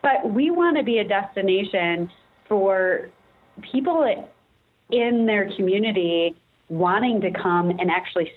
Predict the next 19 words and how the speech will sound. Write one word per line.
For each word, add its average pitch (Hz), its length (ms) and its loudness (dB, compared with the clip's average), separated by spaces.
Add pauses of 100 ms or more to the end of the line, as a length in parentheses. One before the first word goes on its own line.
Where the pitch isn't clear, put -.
(120)
stay 170 260 0
there 147 380 0
and 180 100 2
invest 165 540 -2
in 175 120 0
the 147 200 0
area. 147 480 0 (1040)
So 185 440 4 (720)
our 359 220 2
takeaway 247 720 0
from 196 160 0
this 180 280 0
was 196 380 0
to 208 80 -6 (220)
show 240 360 2
everyone 175 760 0 (340)
what 214 320 0
can 302 180 2
happen 208 800 -2